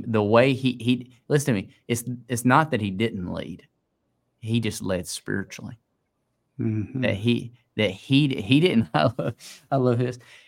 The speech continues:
Speaker 1: He didn't ask people to fast. He commanded a fast.
Speaker 2: Mm.
Speaker 1: Like he, that he used his authority. He didn't say, "Hey, y'all make a decision."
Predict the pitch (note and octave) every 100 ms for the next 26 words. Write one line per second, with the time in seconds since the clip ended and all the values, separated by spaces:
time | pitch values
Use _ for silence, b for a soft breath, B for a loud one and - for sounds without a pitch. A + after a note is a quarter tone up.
0 | b D3+ E3 E3 A#2 A2 - A#2 C3+ -
1 | - G2 - G2 F2 - - - - _
2 | - A2+ F#2 F#2 G#2 - - - - -
3 | - _ _ _ _ _ _ _ _ C3
4 | A#2 G2 - _ G2+ F#2 A2 - G2+ G2
5 | G2+ B2 C3+ B2 B2+ A#2+ A#2 G2 F#2+ -
6 | A#2 A2+ G#2 F#2 G#2+ B2 C#3+ B2 - A2+
7 | A2 A2 b b C#3 C3 C#3 D3+ D3+ C#3+
8 | A#2 G2+ - - D3 B2 F2 F#2 A#2+